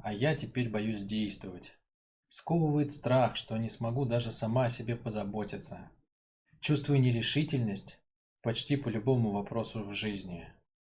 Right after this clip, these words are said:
Родителей не виню, просто причинно-следственную связь в психике отследила в связи с их воспитанием. «Как это поменять теперь?» спрашивает Екатерина.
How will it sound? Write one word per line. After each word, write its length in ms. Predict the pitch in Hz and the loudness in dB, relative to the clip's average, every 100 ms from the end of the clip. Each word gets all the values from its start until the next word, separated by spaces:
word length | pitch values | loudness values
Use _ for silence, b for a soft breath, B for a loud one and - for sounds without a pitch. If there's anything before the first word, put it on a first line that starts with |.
| _ _ _ _ _ - | _ _ _ _ _ 4
Родителей 520 | 131 143 190 170 160 | 6 6 2 4 6
не 140 | 160 | 6
виню, 580 | 151 160 170 127 90 - _ - | 6 6 8 6 2 -10 _ -8
просто 340 | 131 156 - 135 | 2 2 2 -2
причинно-следственную 920 | 143 139 170 143 - 139 139 131 117 | -2 0 2 2 2 0 0 0 0
связь 380 | - 151 135 - | 0 0 0 -2
в 40 | |
психике 500 | - 123 117 - 101 | -4 -4 -4 -6 -8
отследила 600 | 98 - 120 117 101 82 - b b b b | -6 -4 -2 -2 -4 -6 -14 b b b b
в 60 | |
связи 280 | - 170 123 | 4 4 4
с 100 | 113 | 4
их 140 | 127 - | 2 2
воспитанием. 800 | 110 - 156 - 90 87 82 - - - | -4 -2 -2 0 -2 -4 -12 -14 -20 -2
«Как 240 | 214 202 | 4 4
это 140 | 175 175 | 4 0
поменять 580 | 190 185 180 151 101 - | 0 2 4 4 2 -4
теперь?» 420 | - 95 - - - _ _ _ _ _ | -10 -10 -12 -16 -20 _ _ _ _ _
спрашивает 680 | - - 123 147 123 113 - | -10 4 6 6 2 -2 -2
Екатерина. 720 | 110 120 - 120 98 90 85 | 0 0 0 0 0 0 2